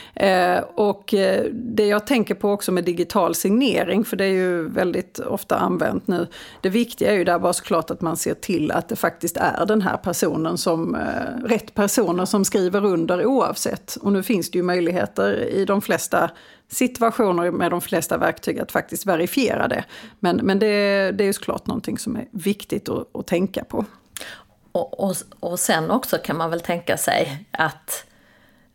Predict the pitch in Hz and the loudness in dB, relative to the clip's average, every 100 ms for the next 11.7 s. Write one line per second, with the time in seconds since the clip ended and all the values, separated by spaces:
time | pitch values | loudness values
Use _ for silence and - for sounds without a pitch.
0 | - 160 190 165 165 196 - 165 170 - | -12 -2 2 2 2 0 -2 0 0 2
1 | 156 - 170 170 175 165 - 156 175 147 | 0 2 0 0 -2 -2 -2 -2 0 0
2 | - 165 165 165 170 - 151 160 160 151 | -2 -2 0 0 0 0 -2 0 0 2
3 | 156 - 185 - - 330 - - 196 185 | 0 0 -2 -2 0 0 -2 -2 0 0
4 | - - - - - 180 156 69 60 - | 0 0 -2 -4 0 4 6 6 4 2
5 | 151 - _ - _ - _ - - - | -2 -12 _ -20 _ -20 _ -8 -4 -2
6 | 175 147 147 78 - 139 - 165 - 71 | 0 2 2 0 0 0 -2 0 0 0
7 | 143 - - - 87 - - 175 - 196 | -2 -2 -2 -2 -2 -2 -2 -2 -2 -2
8 | 180 - 196 196 - 170 175 196 202 - | -2 0 2 0 -2 -4 -2 -2 -2 -2
9 | 180 170 160 151 147 165 - - - 277 | -2 -2 -2 -4 -4 -6 -4 -4 -2 -2
10 | - 104 90 113 165 - 80 - - 165 | -2 -4 -2 -2 0 0 0 0 -2 -2
11 | 160 160 160 156 139 135 165 | -2 -2 0 0 0 -2 -4